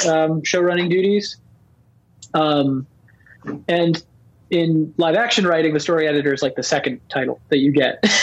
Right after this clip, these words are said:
<laughs> So, like, the titles don't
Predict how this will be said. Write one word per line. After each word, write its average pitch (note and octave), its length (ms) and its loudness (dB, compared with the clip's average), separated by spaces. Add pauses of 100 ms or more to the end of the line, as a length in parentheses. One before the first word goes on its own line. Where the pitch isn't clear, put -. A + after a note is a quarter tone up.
(160)
<laughs> - 520 0 (420)
So, F3+ 420 0
like, F3 220 0
the F3 60 -2
titles B3+ 440 0
don't B3+ 200 0